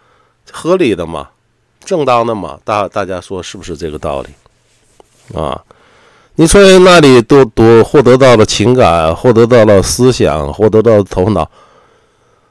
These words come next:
那值大钱了，啊，那你打点赏，三毛五毛的，那还叫个事儿吗？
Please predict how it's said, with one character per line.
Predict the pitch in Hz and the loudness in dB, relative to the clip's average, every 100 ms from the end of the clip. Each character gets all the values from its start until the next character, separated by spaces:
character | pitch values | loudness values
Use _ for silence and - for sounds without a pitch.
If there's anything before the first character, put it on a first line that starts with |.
| _ _ | _ _
那 | 214 | 0
值 | 220 180 196 | 0 2 2
大 | 240 233 180 | 4 4 2
钱 | - 113 | 2 2
了， | 80 92 80 71 - _ _ _ _ _ _ _ _ _ _ _ _ _ | 2 2 0 -2 -10 _ _ _ _ _ _ _ _ _ _ _ _ _
啊， | 95 80 69 _ _ _ _ _ _ _ _ _ | -6 -6 -8 _ _ _ _ _ _ _ _ _
那 | 175 180 | 0 2
你 | 160 | 2
打 | 139 135 | 2 2
点 | 165 170 | 2 2
赏， | - 87 78 76 _ _ _ _ _ _ _ _ _ _ _ | 2 0 -2 -8 _ _ _ _ _ _ _ _ _ _ _
三 | - 120 | -4 0
毛 | 104 104 | 2 2
五 | 90 | 0
毛 | 82 73 80 | -4 -4 -4
的， | 85 80 - | -4 -8 -12
那 | - 101 | -8 -2
还 | 101 | -2
叫 | 113 95 | 0 -2
个 | 90 | -2
事 | - | 0
儿 | 110 127 | 0 0
吗？ | 90 | -4